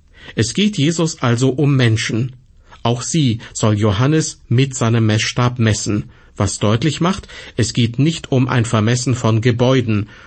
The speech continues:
sondern Johannes misst im übertragenen Sinne. Das erklärt auch, weshalb der Messvorgang nicht viel anschaulicher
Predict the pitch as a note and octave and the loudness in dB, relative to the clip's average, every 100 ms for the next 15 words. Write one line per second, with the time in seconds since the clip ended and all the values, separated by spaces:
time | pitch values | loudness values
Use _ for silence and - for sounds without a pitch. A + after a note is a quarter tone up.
0 | - A#2 A#2 F3 F#3 C3+ F#2+ A2 C3 C#3+ | -12 0 2 2 2 2 0 2 2 0
1 | - - - C#3+ - - C3 D3 B2+ C3+ | -4 -12 -2 0 0 0 0 2 0 0
2 | - D#3+ E3+ A#2 G#2 G2 A2+ G#2+ - - | 0 0 0 2 0 0 0 0 -4 -12
3 | - _ _ - - - A#2 - C3+ - | -20 _ _ -20 -18 -4 -2 0 -2 0
4 | D#3 G#3 - C#3 - - - A#2 - C3 | 0 0 0 0 -2 -14 -2 -2 2 0
5 | C3+ A#2 G#2 C#3 F#3+ - - A2+ A2+ A#2+ | 2 0 2 2 -2 -4 0 0 2 0
6 | D#3+ - - A#2 - - B2+ B2 - E3 | 0 -6 -2 -2 -2 -2 0 2 0 -2
7 | - A#2+ A2 G#2+ A#2 G2 - | 0 0 2 0 0 -2 -4